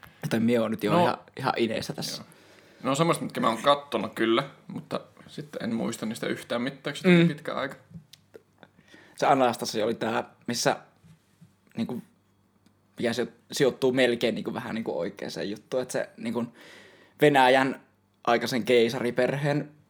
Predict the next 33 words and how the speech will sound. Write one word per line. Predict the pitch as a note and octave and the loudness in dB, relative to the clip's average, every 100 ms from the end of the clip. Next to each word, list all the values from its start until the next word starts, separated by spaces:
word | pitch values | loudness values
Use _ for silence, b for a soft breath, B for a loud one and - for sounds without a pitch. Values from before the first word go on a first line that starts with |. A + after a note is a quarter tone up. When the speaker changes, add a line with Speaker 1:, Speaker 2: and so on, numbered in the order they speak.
| _ _ _ _ _ - | _ _ _ _ _ -4
Speaker 1:
tai | A2+ | -4
et | G#2 | -4
se | - | -2
keisariperhe | B2 A2+ B2+ G#2+ A2 B2 - | 2 2 0 -4 -4 -8 -8
tapetaan | G2+ A2 A#2 A2+ G2 | -6 -4 -2 -2 -2
jossain | D2 - B2 B2 - - | -4 -2 -2 -2 -6 -6
salaliitossa | B2+ B2 B2+ C3+ D3 - | 2 2 2 0 -2 -2
ja | C3 | -2
sitten | - - D3+ - | -4 -10 -12 -2
se, | C#3+ - - _ _ - - - | 2 2 -2 _ _ -20 -12 -10
sitten | B2 C3 | -2 0
Speaker 2:
Joo. | B2 A#2+ | 2 2
Speaker 1:
spekuloidaan, | D#3 D3 C3 A#2+ A#2 B2 | 2 4 4 4 4 2
että | - - | 0 -8
selvisikö | - C3 B2+ - C#3 | 0 0 0 -2 -4
se | |
tytär | - - G#2+ A#2 | -4 -4 -4 -2
siitä | C#3+ A2 | -6 -4
ja | C3 D3 | -6 -6
sitten | - B2+ - | 0 -2 0
se | A#2+ | -2
ei | |
tiedä | A2 A#2+ - | 0 0 0
itekään | G#2 G#2 - C#3 | -2 -2 -4 -6
sitä, | D3+ | -4
että | E3 E3+ | -6 -6
se | - | -6
oli | D#3 E3 B B B B | -6 -6 B B B B
selvinnyt | A#2+ A2+ A#2 A#2 | -4 -2 -2 -4
ja | A2 | -6
sitten | - G2 | -8 -12
se | - _ _ _ _ _ _ C#3 | -12 _ _ _ _ _ _ -4
Speaker 2:
Mm. | C3+ C3 | -4 -4